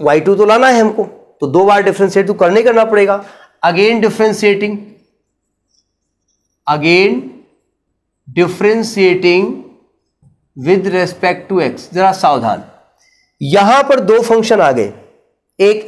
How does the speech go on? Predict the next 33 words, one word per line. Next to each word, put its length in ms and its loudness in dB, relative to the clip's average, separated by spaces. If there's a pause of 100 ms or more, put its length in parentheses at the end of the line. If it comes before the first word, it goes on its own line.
x 280 -2
है, 100 4 (320)
एक 220 0
वाई 220 2
वन 180 2
है, 140 0 (380)
तो 60 0
आप 200 0
क्या 120 2
लिखेंगे, 360 2
फर्स्ट 420 -2
फंक्शन 480 0 (540)
into 340 0 (600)
वाई 380 2
वन 180 2
का 140 2
दोबारा 440 2
डिफरेंशिएट 540 -2
करेंगे 220 0
तो 60 -8
क्या 140 2
आएगा, 300 -2 (180)
वाई 320 0
टू 200 -2 (300)
प्लस 360 -2 (360)
सेकंड 420 -4
फंक्शन 400 0
x 180 -2
का 80 -2
क्या 160 0
हो 100 0
जाएगा, 280 0
वन 280 -2